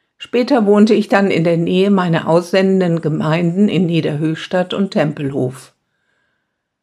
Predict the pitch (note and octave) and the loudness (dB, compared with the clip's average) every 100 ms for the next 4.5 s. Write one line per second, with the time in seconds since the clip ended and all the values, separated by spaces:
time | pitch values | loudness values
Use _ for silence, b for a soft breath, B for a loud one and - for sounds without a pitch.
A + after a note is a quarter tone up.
0 | _ G3 A3 - G3 G#3 F#3 F#3+ F#3 G#3 | _ 0 2 2 2 2 4 4 4 4
1 | A3 - G#3+ G#3 - G#3+ G#3 G3+ F#3+ F#3+ | 4 2 0 0 0 2 4 4 2 2
2 | F#3 E3 D3 F3 - G3+ F#3 F#3 F3+ D#3 | 0 -2 -2 -4 -2 0 2 0 2 0
3 | E3 - F3 F#3 F#3 G3 E3 E3 D#3+ E3 | -2 -2 -2 -2 -2 -2 0 0 -2 -4
4 | - D3+ C3+ C3+ - | -8 -8 -8 -10 -20